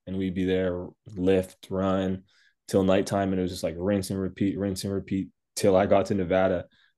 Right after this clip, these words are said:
Um, and my boy, my best friend at the time, Noah Usherwood, like, he was locked in with me. He was going to prep school. So we just pushed each other and kinda just, like, tunnel vision. We didn't really care about anything else. We knew what we wanted to do, and it was just that.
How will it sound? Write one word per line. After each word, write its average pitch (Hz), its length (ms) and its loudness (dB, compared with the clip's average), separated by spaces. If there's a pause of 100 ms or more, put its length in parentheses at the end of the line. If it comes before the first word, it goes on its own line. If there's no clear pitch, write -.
(100)
Um, 87 560 -4
and 87 240 -6
my 95 100 2
boy, 98 440 6
my 98 320 -2
best 98 260 0
friend 98 200 -4
at 98 80 -4
the 98 60 -6
time, 98 300 -2
Noah 98 280 6
Usherwood, 95 420 -2
like, 82 180 -6 (380)
he 107 160 2
was 98 160 0
locked 101 260 6
in 95 160 0
with 95 140 2
me. 98 160 -2
He 98 120 -4
was 98 140 -6
going 95 140 -4
to 92 80 -2
prep - 320 0
school. 98 260 -4
So 92 220 -4
we 98 100 2
just 98 340 0 (380)
pushed 113 300 0
each 113 160 2
other 120 320 6
and 98 120 0
kinda 101 240 -2
just, 92 220 -6
like, 87 240 -6 (460)
tunnel 98 300 0
vision. 90 340 -2
We 92 100 0
didn't 95 160 0
really 92 180 2
care 98 180 0
about 92 200 0
anything 92 320 -2
else. 98 320 -2
We 92 120 -6
knew 95 380 -2 (380)
what 95 100 -2
we 98 100 4
wanted 90 280 0
to 95 80 -6
do, 98 220 2
and 87 100 -6
it 87 40 -8
was 85 180 -10
just 90 200 -8
that. 82 280 2